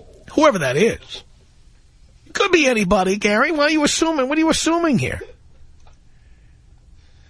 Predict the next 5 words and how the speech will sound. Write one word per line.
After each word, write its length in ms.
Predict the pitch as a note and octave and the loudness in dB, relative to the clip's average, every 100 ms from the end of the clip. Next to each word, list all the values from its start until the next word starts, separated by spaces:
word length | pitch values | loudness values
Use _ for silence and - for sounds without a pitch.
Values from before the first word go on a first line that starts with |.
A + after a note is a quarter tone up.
| - - - - - - - - - - - - | -20 -20 -20 -20 -20 -20 -20 -20 -20 -20 -20 -8
I 120 | F3+ C#4 | -2 0
didn't 160 | D#4 | -2
say 240 | - A#3 F3+ | -2 -2 -2
he's 160 | D3+ | -4
gay. 440 | - G2+ A2+ G3+ | -4 -4 -4 -4